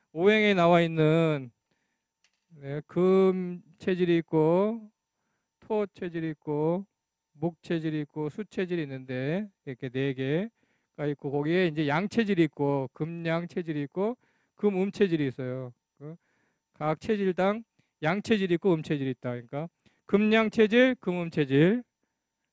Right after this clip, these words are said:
금양 체질, 금음 체질, 토양 체질, 토음 체질 이렇게 토양 체질, 토음 체질, 그다음 목양 체질, 목음 체질,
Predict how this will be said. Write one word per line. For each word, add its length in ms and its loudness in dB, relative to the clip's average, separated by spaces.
금양 380 2
체질, 340 8
금음 320 2
체질, 560 4
토양 400 12
체질, 360 8
토음 300 10
체질 560 4
이렇게 540 -4
토양 280 0
체질, 180 0
토음 280 -2
체질, 420 4
그다음 440 4
목양 360 10
체질, 260 6
목음 300 4
체질, 500 0